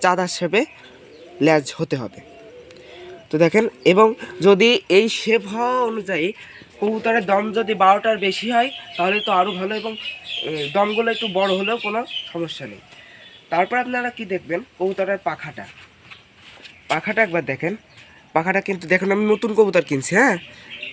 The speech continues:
এটা কিন্তু নতুন কবুতর, আমি কিন্তু হাট থেকেই কবুতরটা কিনছি। দেখুন কবুতরের পাখাটা চিকনের উপর দিয়ে অনেক লম্বা হবে এবং এই, এই যে, যে ফেদারটা, প্রথম ফার্স্ট যে ফেদারটা, সেই ফেদারটা কিন্তু যে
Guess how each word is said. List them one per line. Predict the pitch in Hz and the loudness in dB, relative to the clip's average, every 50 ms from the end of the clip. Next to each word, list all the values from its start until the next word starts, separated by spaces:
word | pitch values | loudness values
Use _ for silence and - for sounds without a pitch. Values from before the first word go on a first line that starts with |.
| - - - - - - | -18 -18 -18 -18 -8 -6
এটা | - - 180 180 | -2 0 0 2
কিন্তু | 190 190 196 202 | 2 2 2 2
নতুন | 196 196 196 226 220 220 | 2 2 2 2 2 2
কবুতর, | 202 220 214 208 196 175 170 185 254 302 - - - - | 4 4 4 4 2 4 2 2 2 -2 -6 -8 -4 -2
আমি | 160 185 | -2 0
কিন্তু | 196 202 208 180 | 0 0 0 -2
হাট | 139 160 180 196 - - | 0 0 0 0 0 -2
থেকেই | - 220 226 220 | 0 2 4 4
কবুতরটা | 190 202 196 185 190 175 185 | 4 2 2 0 0 -2 -2
কিনছি। | 180 - 185 170 151 - - 107 - - - - - - - - - | -2 -2 -2 -2 -2 -4 -8 -10 -12 -14 -16 -20 -20 -20 -20 -6 -2
দেখুন | 165 185 220 220 | 0 0 2 2
কবুতরের | 196 214 202 196 - 208 190 196 | 2 0 0 0 -2 -4 -4 0
পাখাটা | - 185 175 - 208 185 220 233 262 - - - - - - - | 0 0 0 0 2 2 2 2 2 0 -8 -14 -16 -18 -12 -8
চিকনের | - 220 220 233 247 247 247 240 | -6 -2 4 6 8 8 8 8
উপর | 233 214 185 208 | 6 6 4 2
দিয়ে | 185 170 220 226 | 2 2 2 2
অনেক | 220 208 202 - | 2 2 2 2
লম্বা | 190 180 175 160 135 135 | 2 4 4 2 2 0
হবে | 131 123 98 87 87 - - - - - - - | -4 -6 -8 -10 -14 -16 -18 -20 -20 -20 -10 -2
এবং | - - 180 202 214 214 220 214 | 0 0 2 2 2 4 4 4
এই, | 196 - - - | 4 2 2 4
এই | - 185 202 | 4 4 4
যে, | 180 202 | 2 0
যে | 208 | -4
ফেদারটা, | 202 - - 208 170 185 160 - - 107 - - - - - - - - - - - - - - - _ _ - | -2 0 2 2 2 2 0 0 -4 -8 -8 -10 -14 -20 -20 -20 -20 -20 -20 -18 -16 -14 -14 -16 -18 _ _ -2
প্রথম | 185 214 - - 240 240 220 190 - | -2 -2 0 2 2 2 2 2 0
ফার্স্ট | 180 180 190 220 - - - - - - | 0 2 2 0 0 -4 -10 -12 -12 -12
যে | 190 147 165 196 | -4 0 0 0
ফেদারটা, | 175 196 175 160 165 160 - 185 214 | 0 2 2 2 0 2 0 -2 -2
সেই | 233 - - 208 202 214 214 | -2 -2 0 2 2 2 2
ফেদারটা | - 226 208 180 196 - 190 | 2 2 2 2 0 0 -2
কিন্তু | 180 - 185 180 180 - 220 294 - - - - - - - - - - - - - - - - - - - _ - - - - - | -2 0 -2 -2 2 2 2 2 2 -2 -10 -18 -18 -18 -18 -18 -20 -20 -20 -20 -20 -20 -20 -20 -20 -20 -20 _ -20 -20 -20 -20 -6
যে | 135 139 170 165 151 117 | 2 4 6 6 6 4